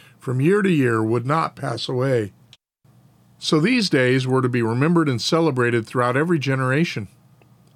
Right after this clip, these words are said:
every family, every province, and every city. Thus these days of Purim were not to pass away from among the Jews, nor their memory come to an end from their seed. Then Queen Esther,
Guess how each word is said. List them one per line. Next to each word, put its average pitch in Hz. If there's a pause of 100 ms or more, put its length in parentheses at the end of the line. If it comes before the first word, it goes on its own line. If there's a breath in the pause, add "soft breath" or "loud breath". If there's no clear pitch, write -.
(120)
every 196
family, 156
every 110
province, 135
and 151
every 175
city. 165 (640 soft breath)
Thus 160
these 123
days 127
of 110
Purim 143
were 110
not 170
to 165
pass 143
away 135
from 117
among 147
the 143
Jews, 127 (560 soft breath)
nor 156
their 135
memory 135
come 143
to 120
an 110
end 123
from 110
their 104
seed. 110 (2250 soft breath)
Then 131
Queen 151
Esther, 107